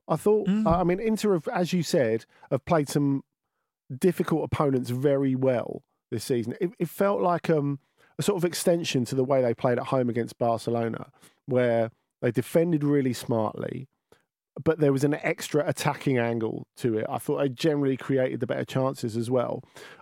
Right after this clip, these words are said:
Speaker 1: And I think for a lot of neutrals who want to go on and,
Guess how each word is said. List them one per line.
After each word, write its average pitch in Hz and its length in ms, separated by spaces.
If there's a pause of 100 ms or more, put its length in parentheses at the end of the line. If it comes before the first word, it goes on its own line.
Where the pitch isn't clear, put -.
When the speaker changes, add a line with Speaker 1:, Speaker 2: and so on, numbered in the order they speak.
(100)
Speaker 1:
And 151 180
I - 60
think 220 260
for 185 320
a 160 60
lot 165 180
of 147 100
neutrals 147 800 (300)
who 120 200 (140)
want 123 320
to 127 100
go 117 360
on 117 240
and, 107 400